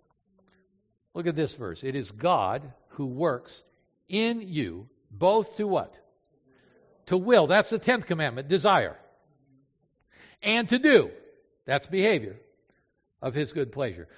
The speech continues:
So it says God works in us both the heart desire and the outward conduct. Amen?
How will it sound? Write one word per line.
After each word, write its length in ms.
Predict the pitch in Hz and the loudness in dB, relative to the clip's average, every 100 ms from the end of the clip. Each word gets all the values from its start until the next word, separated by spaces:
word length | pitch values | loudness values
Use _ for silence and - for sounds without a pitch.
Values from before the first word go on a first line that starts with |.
| _ | _
So 160 | - 180 | -2 -2
it 80 | |
says 240 | 180 196 135 | 0 -2 -2
God 420 | 135 185 247 294 | -2 4 4 4
works 380 | 254 262 233 - | 4 4 4 0
in 140 | 202 | -2
us 120 | 190 | -2
both 480 | 147 214 214 208 - - _ _ - | -2 2 2 2 -6 -20 _ _ -2
the 160 | 156 | -2
heart 340 | - 233 285 294 | 2 4 4 4
desire 680 | 285 196 220 220 220 196 - - _ | 0 4 6 6 4 0 -8 -20 _
and 180 | - 180 | -4 -2
the 160 | 175 185 | -2 2
outward 420 | 175 190 190 156 | 2 4 0 0
conduct. 460 | 170 156 120 87 165 | 0 0 -2 -6 -6
Amen? 420 | 160 202 254 | -4 -2 -2